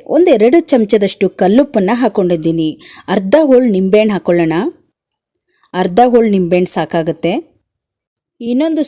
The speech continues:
ಸೂಪರ್ ಆಗಿರೋ ವಸ್ತು ಅಂದರೆ ಶಾಂಪೂ. ಒಂದು ಅರ್ಧ ಚಮಚ ನಿಮ್ಮ ಹತ್ರ ಯಾವ ಶಾಂಪೂ ಇದೆಯೋ ಅದನ್ನು ಹಾಕ್ಕೊಳ್ಳಿ. ಹಾಗೆ ಕೋಲ್ಗೇಟ್ ಪೇಸ್ಟನ್ನು ಒಂದು ಅರ್ಧ ಚಮಚದಷ್ಟು ಹಾಕ್ಕೊಳ್ತಿದ್ದೀನಿ. ಈ ಎಲ್ಲದನ್ನು ಹಾಕಿ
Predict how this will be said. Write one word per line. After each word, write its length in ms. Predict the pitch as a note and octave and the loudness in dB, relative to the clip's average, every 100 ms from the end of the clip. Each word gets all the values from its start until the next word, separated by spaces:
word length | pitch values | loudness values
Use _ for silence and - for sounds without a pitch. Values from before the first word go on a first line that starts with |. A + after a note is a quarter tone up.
| - | -4
ಸೂಪರ್ 380 | D4 D4 C#4+ B3 | -6 -2 -2 -2
ಆಗಿರೋ 240 | A3+ A3 G#3 | -2 -2 -2
ವಸ್ತು 260 | G3+ - F#3+ | -6 -4 -6
ಅಂದರೆ 180 | G3 C#4+ - | -4 -4 -4
ಶಾಂಪೂ. 460 | A3+ F#3 - F3 D#3+ D#3 _ _ _ - C4 | -4 -6 -10 -8 -8 -10 _ _ _ -6 -4
ಒಂದು 140 | D#4+ | -2
ಅರ್ಧ 200 | A3 F#3 C4+ C#4+ | -4 -4 -4 -2
ಚಮಚ 240 | A#3 G#3+ A3+ A3+ - | -6 -4 -4 -4 -6
ನಿಮ್ಮ 160 | A#3 A#3+ | -6 -4
ಹತ್ರ 140 | A#3+ G#3 | -4 -4
ಯಾವ 160 | F3+ G#3 - | -4 -4 -4
ಶಾಂಪೂ 300 | G#3 G3 G3 | -8 -8 -10
ಇದೆಯೋ 260 | F#3 E3+ E3 - | -8 -6 -6 -8
ಅದನ್ನು 220 | D#3+ F3+ G3+ | -8 -8 -8
ಹಾಕ್ಕೊಳ್ಳಿ. 340 | F3+ G3 G3 C#4 - _ _ _ _ _ _ _ _ _ - | -6 -4 -4 -6 -14 _ _ _ _ _ _ _ _ _ -10
ಹಾಗೆ 280 | G3 F#3+ A#3+ F#4+ - - | -8 -6 -6 -8 -10 -4
ಕೋಲ್ಗೇಟ್ 440 | C4 E4 D#4 D4 - | -2 -2 -4 -6 -4
ಪೇಸ್ಟನ್ನು 440 | A3+ G#3 G#3 G3+ F#3+ | -4 -4 -8 -8 -6
ಒಂದು 140 | F3+ E3+ | -8 -8
ಅರ್ಧ 160 | E3 F3+ | -6 -4
ಚಮಚದಷ್ಟು 640 | - A3 G#3 F#3 - - F3+ F3 | -4 -6 -6 -6 -8 -6 -8 -8
ಹಾಕ್ಕೊಳ್ತಿದ್ದೀನಿ. 760 | D#3+ - F3 E3 F3 E3+ G3 G4 B4+ _ _ _ _ _ _ _ _ _ _ _ _ _ _ - - G3 | -10 -6 -8 -8 -8 -8 -8 -10 -12 _ _ _ _ _ _ _ _ _ _ _ _ _ _ -20 -8 -4
ಈ 20 | F#3 F#3 | -2 0
ಎಲ್ಲದನ್ನು 500 | A3 B3+ C4 B3 A#3 | 2 2 4 2 2
ಹಾಕಿ 380 | G#3 F3+ - F#3+ | -2 -4 -4 -2